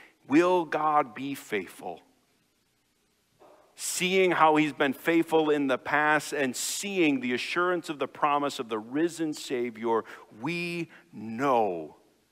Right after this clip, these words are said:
that God always keeps his promises. Yes, in honesty, there are struggles. Yes, sometimes we will be asked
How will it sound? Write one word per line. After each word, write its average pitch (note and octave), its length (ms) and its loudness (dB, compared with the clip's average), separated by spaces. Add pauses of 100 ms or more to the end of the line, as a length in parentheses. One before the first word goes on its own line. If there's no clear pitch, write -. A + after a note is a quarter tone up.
(440)
that - 280 -8
God C#3 520 2 (220)
always A2 880 -2
keeps - 560 -10
his G2+ 260 -10
promises. - 840 -10 (1400)
Yes, B2 720 2 (540)
in B2+ 180 -2
honesty, D3+ 600 2
there C#3+ 240 2
are D#3 180 2
struggles. - 800 -6 (920)
Yes, F3+ 680 2 (160)
sometimes F3 840 2
we D#3 180 -6
will D#3 160 2
be D3+ 240 -2
asked D3 540 -6